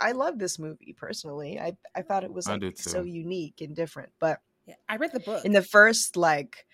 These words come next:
Speaker 1: tw-, I didn't know it was a book.
Speaker 3: It was
Speaker 1: That's
Speaker 3: based on
Speaker 1: new.
Speaker 3: a book, um, and I was like, "Excuse you," and so I went to read it, and it's also sad, but it's different.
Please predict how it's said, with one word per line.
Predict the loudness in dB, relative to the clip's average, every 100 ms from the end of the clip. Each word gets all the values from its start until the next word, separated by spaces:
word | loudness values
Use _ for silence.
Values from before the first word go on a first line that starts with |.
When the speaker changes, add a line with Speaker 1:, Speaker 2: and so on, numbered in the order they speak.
| -20 -20 -20 _
Speaker 1:
tw-, | -6 -2
I | 0
didn't | 0 0
know | -2
it | -2
was | -4
a | -8
book. | -10 -12 -14 -20 -20 _
Speaker 3:
It | 0
was | 2 2
Speaker 1:
That's |
Speaker 3:
based | 0 -2 -4
on | -8
Speaker 1:
new. |
Speaker 3:
a |
book, | -8 -8 -8 -8 2
um, | 4 4 4
and | 0
I |
was | 0 0
like, | -4
"Excuse | -6 -10 -6 -4 -4
you," | -4 -6 -6
and | -2
so | -2
I |
went | 0 -2
to | -6
read | -6 -6
it, | -2 -2 -4 -10 _ _ _ _
and | 4 6 6 4
it's | 2 2
also | 2 2 2 -2
sad, | 0 2 4 2 -2 -2
but | 0
it's | 0 -2
different. | -8 -8 -8 -12